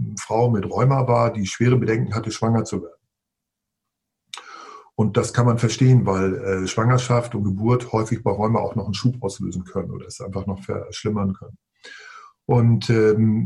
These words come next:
mit, äh, relativ großen Mengen, vielen, vielen Gramm, fünf, sechs, sieben, acht Gramm, ähm, <clears throat> ist sie hervorragend durch die Schwangerschaft gekommen, hat ein gesundes Kind geboren und ist ganz begeistert und denkt zum Beispiel auch schon über das zweite Kind nach, wo ich jetzt sage, "Ja, lass dir mal ein bisschen Zeit, <laughs> ist auch alles gut."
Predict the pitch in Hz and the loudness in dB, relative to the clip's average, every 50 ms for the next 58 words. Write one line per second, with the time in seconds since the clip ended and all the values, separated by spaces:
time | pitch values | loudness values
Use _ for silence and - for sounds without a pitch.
0 | 117 113 110 107 104 - - 110 104 107 101 98 110 120 123 123 - 135 - - | 4 4 4 4 2 0 -2 0 2 2 2 2 2 2 2 2 2 0 -2 2
1 | 127 120 117 - 110 101 113 123 135 143 131 127 - - 120 117 113 110 107 107 | 0 0 2 2 2 2 4 4 4 4 4 2 2 2 4 4 4 4 2 0
2 | 104 104 98 98 - 113 104 98 101 101 104 117 123 123 - - - 120 120 - | 0 -2 -4 -2 0 2 2 2 2 0 0 2 2 2 0 0 0 0 0 0
3 | - - - 98 - - 107 104 107 101 - - - - - - - 95 101 110 | -2 -4 -6 -6 -4 -4 -4 -2 -2 -2 -4 -6 -8 -12 -14 -12 -6 -4 -2 0
4 | 120 127 127 127 127 - - - - - - - _ _ _ - 117 113 110 113 | 0 0 0 -2 -6 -12 -20 -20 -20 -20 -20 -20 _ _ _ 0 2 2 4 4
5 | 117 117 127 127 - - _ - - 180 131 120 - - - _ _ _ _ _ | 4 4 4 2 -2 -10 _ 2 4 4 4 4 0 0 -8 _ _ _ _ _
6 | _ _ _ _ _ _ - - - _ - - 113 107 110 107 - - - 143 | _ _ _ _ _ _ -20 -20 -20 _ -2 0 0 2 2 0 -2 -2 0 0
7 | 143 147 131 117 104 95 113 110 - - - - 113 120 123 120 - 120 - - | 2 2 0 0 0 0 -2 -2 -4 -4 -2 0 0 2 2 0 0 -4 -4 -2
8 | 127 123 - - 120 123 139 147 131 113 110 107 104 98 101 98 101 101 95 104 | -4 -4 -2 0 0 0 0 -2 -2 -2 -2 -2 -2 -2 -2 -2 0 0 2 4
9 | 110 117 123 113 - - - 127 135 139 - 127 113 117 117 120 123 127 131 135 | 4 4 4 2 0 2 4 4 4 6 4 0 2 2 4 4 4 4 4 4
10 | 131 - - - - - - - - _ - - 120 113 - - 110 - - - | 2 0 -4 -12 -20 -20 -20 -20 -20 _ -2 2 2 2 2 0 -4 -4 0 2
11 | 113 110 - - 104 92 98 101 110 117 - - - - 101 101 98 107 107 110 | 0 0 2 0 0 0 2 2 2 0 0 0 -2 0 0 -2 -2 0 -2 -4
12 | - - 113 98 101 101 101 - - 104 101 101 101 98 - - 101 98 98 95 | 0 0 0 0 2 0 -2 -2 -2 -4 -2 -2 -4 -8 -6 -4 -4 -2 -2 -2
13 | 95 95 - - - 110 107 - 107 - - 110 107 107 107 110 104 - - 98 | -2 -4 -4 -2 -2 0 0 0 -2 -2 -2 -4 -4 -2 -4 -4 -6 -6 -6 -6
14 | 95 - 117 - 113 - - 110 101 101 98 98 92 90 90 95 101 101 98 98 | -6 -6 -2 -4 -4 -2 -2 -2 -2 0 0 -2 -2 -4 -4 -4 -4 -4 -4 -6
15 | - - 98 95 92 98 95 - - 92 92 - - 127 123 - 143 - 123 - | -4 -2 -2 0 0 -2 -4 -4 -6 -6 -6 -4 0 0 2 4 4 2 2 0
16 | - - 135 - - 131 123 - 123 113 113 110 - - - 117 135 139 - | -2 -10 -12 -8 -6 -4 -2 0 0 0 -2 -4 -4 -2 2 4 4 2 2